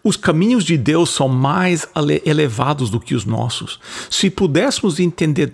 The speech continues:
tudo sobre Deus, ele não seria grande o suficiente para acreditar.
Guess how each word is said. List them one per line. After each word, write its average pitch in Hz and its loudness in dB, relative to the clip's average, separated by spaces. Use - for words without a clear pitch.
tudo 240 2
sobre 139 2
Deus, 147 0
ele 269 2
não 180 4
seria 185 2
grande 151 2
o 143 2
suficiente 151 -2
para 165 -2
acreditar. 190 -2